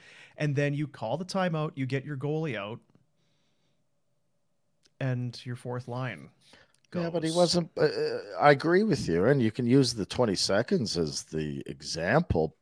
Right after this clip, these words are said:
Speaker 2: but you, you didn't use, you were using Lucic and Lewis more than it, most players the last ten minutes. Right? Like, I, and again, I, I don't, I'm done. Well,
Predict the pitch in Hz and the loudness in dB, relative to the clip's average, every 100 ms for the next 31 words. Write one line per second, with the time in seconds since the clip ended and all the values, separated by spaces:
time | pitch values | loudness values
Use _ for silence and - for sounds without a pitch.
0 | _ 104 92 82 _ _ _ _ 92 127 | _ 6 6 4 _ _ _ _ -6 -6
1 | - 107 110 - - 170 - 143 151 135 | -6 -12 -12 -10 -6 -6 -6 4 4 4
2 | - 143 170 180 139 151 - 120 123 151 | 2 6 8 10 10 8 8 10 10 10
3 | - 147 113 107 147 156 123 - - - | 6 2 4 10 12 12 8 2 -4 -8
4 | - _ _ - 117 127 143 139 131 131 | -20 _ _ -4 6 10 12 10 8 8
5 | 139 _ 131 151 190 - - _ 139 139 | 4 _ 8 10 10 4 -6 _ 10 12
6 | 143 135 135 - _ 147 143 147 147 - | 12 10 2 -6 _ 2 4 6 4 2
7 | _ _ _ - 214 311 - - - - | _ _ _ -4 -2 0 0 -2 -8 -10
8 | - _ _ _ _ _ _ _ _ _ | -12 _ _ _ _ _ _ _ _ _
9 | _ _ _ _ _ 98 160 208 185 185 | _ _ _ _ _ 10 10 12 8 8
10 | 185 180 175 175 170 220 226 139 143 143 | 6 4 6 6 8 6 6 4 4 2
11 | - 160 185 170 151 _ _ _ _ 170 | 0 2 2 -2 -8 _ _ _ _ 4
12 | 170 156 185 196 180 147 - _ _ _ | 4 6 8 8 4 -2 -8 _ _ _
13 | _ _ _ _ 92 - | _ _ _ _ -10 -10